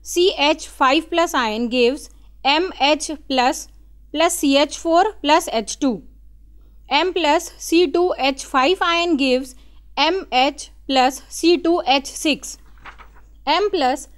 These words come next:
C two H five ion gives M plus C two H five with M by Z is equal to M plus twenty-nine. Benefits. Often gives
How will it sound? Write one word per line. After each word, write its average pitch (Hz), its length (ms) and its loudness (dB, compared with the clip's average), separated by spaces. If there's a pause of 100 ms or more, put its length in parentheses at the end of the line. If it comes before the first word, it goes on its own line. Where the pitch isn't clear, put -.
(120)
C 349 260 2
two 359 260 0
H 285 260 -2
five 330 340 2
ion 240 500 -2
gives 262 380 -2 (260)
M 330 240 0
plus 320 320 -2
C 330 240 0
two 339 240 -2
H 262 260 0
five 254 460 0 (280)
with 320 280 -2 (140)
M 320 260 0
by 311 220 4
Z 254 300 0 (100)
is 254 180 -4
equal 311 540 0
to 262 320 -6
M 302 220 0
plus 320 260 0
twenty-nine. 226 720 -4 (120)
Benefits. 269 680 -4 (640)
Often 349 400 -2
gives 277 380 -4